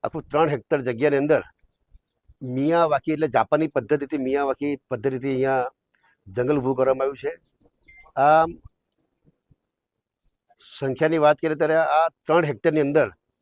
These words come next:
ત્રીસ હજાર જેટલા પ્લાન્ટેશનનું વાવેતર કરવામાં આવ્યું છે.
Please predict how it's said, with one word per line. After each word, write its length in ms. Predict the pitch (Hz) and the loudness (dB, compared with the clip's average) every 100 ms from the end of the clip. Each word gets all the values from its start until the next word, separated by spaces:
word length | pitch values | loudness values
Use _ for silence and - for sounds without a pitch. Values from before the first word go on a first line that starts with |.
| _ _ _ _ _ _ - | _ _ _ _ _ _ -4
ત્રીસ 280 | 165 180 147 | -2 0 0
હજાર 240 | 139 160 | 4 4
જેટલા 560 | 143 160 156 151 135 - _ _ _ _ _ _ _ - | 2 2 4 6 4 -2 _ _ _ _ _ _ _ -2
પ્લાન્ટેશનનું 440 | 127 135 156 156 | 0 0 0 2
વાવેતર 200 | 147 147 | 2 2
કરવામાં 320 | 151 151 156 156 | 0 0 0 -2
આવ્યું 100 | 143 | -2
છે. 160 | 156 | -6